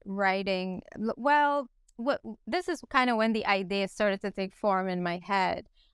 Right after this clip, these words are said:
Um, and I kind of knew that I needed to be part of an association to kind of, like, maybe guide me on the process and maybe, like, you know, because I was new to everything. Like, doing this book, I was new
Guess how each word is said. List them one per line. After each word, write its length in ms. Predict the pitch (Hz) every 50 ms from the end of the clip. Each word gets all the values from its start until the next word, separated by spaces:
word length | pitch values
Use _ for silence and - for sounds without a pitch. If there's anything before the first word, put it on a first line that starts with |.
| _ -
Um, 300 | - 208 214 214 214 -
and 140 | 226 240 247
I 80 | 247 247
kind 340 | - - 320 311 330 339 339
of 180 | 302 269 233
knew 540 | 226 226 220 220 220 220 220 226 226 233 233
that 140 | 202 214 202
I 120 | 196 190 190
needed 440 | 190 196 196 196 196 208 202 - -
to 100 | - 202
be 180 | 185 190 185
part 320 | - _ - 196 185 190 196
of 100 | 190 196
an 100 | 190 185
association 920 | 190 190 - - 190 190 - - 185 185 185 185 185 - - 190 185 190 196
to 120 | - -
kind 340 | - - - 190 190 190 190
of, 180 | 190 185 - -
like, 440 | 185 185 175 180 185 185 - _ _ _ _ _ _ -
maybe 240 | 214 220 220 247 233
guide 400 | 208 - 208 190 180 196 214 202
me 120 | 220 220 220
on 160 | 214 214 208
the 80 | 196 -
process 920 | - - - 220 196 190 196 208 - - 226 214 202 202 202 202 - -
and 180 | 214 202 196 190
maybe, 460 | 190 196 190 190 185 208 202 202 202
like, 400 | 202 196 190 185 185 185 185 - _ _ _ _ _ _ _
you 120 | - 254 269
know, 140 | 254 226 208
because 280 | 214 240 - 294 233
I 140 | 269 262 269
was 200 | 285 277 226 -
new 360 | 226 220 220 226 233 240 240
to 180 | - - - -
everything. 640 | 185 202 208 208 190 - - - - - - 139 147
Like, 200 | 190 190 190 - _ _ _ _ _ _ _ _ - - - _
doing 300 | - 254 254 254 247 240
this 160 | 220 214 - -
book, 180 | - 214 208 220
I 80 | 196
was 180 | 185 190 190 -
new 400 | 202 202 202 208 208 208 208